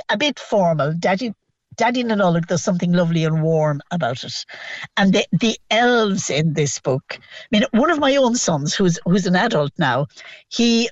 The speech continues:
looked at the book when it came out first. It's only out a few weeks. And he looked at it and he said, "You know," he said,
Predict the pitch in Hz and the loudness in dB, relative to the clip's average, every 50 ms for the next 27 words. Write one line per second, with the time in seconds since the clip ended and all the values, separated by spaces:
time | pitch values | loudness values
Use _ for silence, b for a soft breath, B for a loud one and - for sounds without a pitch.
0 | - - 196 226 294 285 - - 233 196 - - - 196 180 127 120 - - - | -2 0 2 2 2 0 0 -2 -2 -2 0 -2 -2 -2 -2 -4 -4 -6 -6 -4
1 | - 156 165 160 - - 202 214 190 180 175 - - - 165 131 131 - - 175 | -2 -2 -2 -2 -2 -2 -2 0 2 2 0 0 -2 -2 -2 -2 -2 -2 -4 -4
2 | - 285 254 240 214 196 175 165 - - - - 185 165 175 170 - - - - | -2 0 0 2 2 2 2 0 -2 -6 -6 -4 -2 0 0 -2 -4 -6 -10 -10
3 | - - - - 165 165 180 180 240 277 - - - 170 156 160 160 165 156 - | -10 -8 -2 0 2 2 4 2 2 0 -2 -4 -4 -2 -2 -2 0 -2 -2 -2
4 | - 151 160 170 170 208 208 233 233 226 214 - - 175 - | -2 -2 -2 0 0 0 2 2 2 0 -2 -2 -2 -4 -4